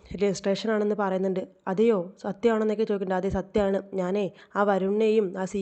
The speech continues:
ഐയും അവൻ്റെ അച്ഛനെയൊക്കെ പോയി കണ്ടിരുന്നു ഹോസ്പിറ്റലിൽ വെച്ച്. നല്ലൊരു ഭീഷണി മുഴക്കിയിട്ട് തന്നെയാണ് വന്നിട്ടുള്ളത്.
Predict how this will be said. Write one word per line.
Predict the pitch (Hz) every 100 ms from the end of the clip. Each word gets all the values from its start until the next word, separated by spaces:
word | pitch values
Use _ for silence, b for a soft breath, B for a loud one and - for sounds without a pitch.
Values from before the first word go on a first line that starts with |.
| 190
ഐയും | 208 214 180
അവൻ്റെ | 185 185 185
അച്ഛനെയൊക്കെ | 190 196 208 208
പോയി | 208 208
കണ്ടിരുന്നു | 202 180 190 190 190
ഹോസ്പിറ്റലിൽ | 180 - 190 196
വെച്ച്. | 185 180 - B B B
നല്ലൊരു | 190 196 208 233
ഭീഷണി | 202 202 208 208
മുഴക്കിയിട്ട് | 196 185 196 208
തന്നെയാണ് | 196 208
വന്നിട്ടുള്ളത്. | 190 175 180 196 180